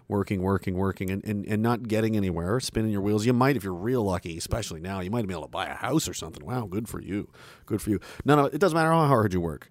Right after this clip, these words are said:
None of, none of, almost nobody is ever gonna, like, really do very well because there's a graduated income tax and things like that in Canada. The more money you make, the more taxes they take off. It's incentive to not do anything.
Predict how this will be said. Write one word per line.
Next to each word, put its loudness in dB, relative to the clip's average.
None 4
of, 2
none 8
of, 2
almost 4
nobody 6
is 4
ever 0
gonna, 0
like, 2
really 2
do 2
very 2
well 0
because -4
there's 0
a -4
graduated 0
income -2
tax -2
and -6
things -4
like -4
that -4
in -14
Canada. -4
The -4
more 0
money 0
you 0
make, -2
the -4
more 2
taxes 0
they 0
take -2
off. 2
It's -2
incentive 2
to 4
not 2
do 6
anything. 0